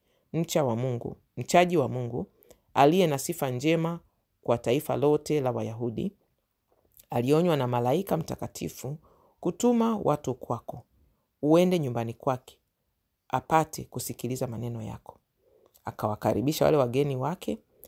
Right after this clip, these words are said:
Hata siku ya pili, Petro akaondoka, akatoka pamoja nao, na baadhi ya ndugu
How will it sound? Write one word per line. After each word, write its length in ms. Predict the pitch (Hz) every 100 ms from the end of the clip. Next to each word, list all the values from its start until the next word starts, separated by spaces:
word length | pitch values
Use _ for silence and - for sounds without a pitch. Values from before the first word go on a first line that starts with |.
| _ _
Hata 280 | - 170 135
siku 260 | - 151
ya 100 | 139
pili, 520 | 117 143 160 147 156 - _ _ _ _ -
Petro 360 | 151 151 156
akaondoka, 840 | - - 113 127 131 147 - 156 -
akatoka 420 | - - - -
pamoja 440 | - 123 127 123
nao, 340 | 120 131 196 240 - - - - _ _ -
na 120 | 123
baadhi 340 | 123 127 151 147
ya 100 | 127
ndugu 540 | 127 147 139 123 131